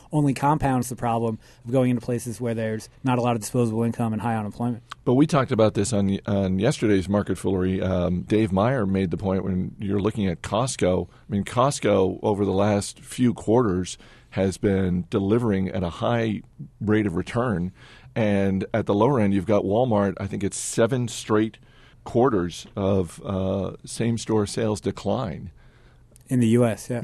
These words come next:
Speaker 2: In the
Speaker 1: Well,
Speaker 2: U S.
Speaker 1: well, Costco is, I think Costco you could actually characterize as a high-end business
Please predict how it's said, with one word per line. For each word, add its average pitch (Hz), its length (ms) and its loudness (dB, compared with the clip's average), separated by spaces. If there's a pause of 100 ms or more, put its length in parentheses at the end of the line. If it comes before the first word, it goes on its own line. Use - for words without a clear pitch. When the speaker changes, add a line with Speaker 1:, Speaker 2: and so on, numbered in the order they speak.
Speaker 2:
In 131 120 6
the 113 60 6
Speaker 1:
Well, 113 80 6
Speaker 2:
U 113 120 6
S. 110 80 4
Speaker 1:
well, 202 100 8
Costco 180 480 6
is, 117 200 -2
I 139 120 -4
think 131 220 0
Costco 147 340 4
you 113 100 -2
could 110 100 -4
actually 117 260 -4
characterize 113 500 -4
as 104 100 -8
a 110 40 -6
high-end 143 440 -2
business 107 380 -6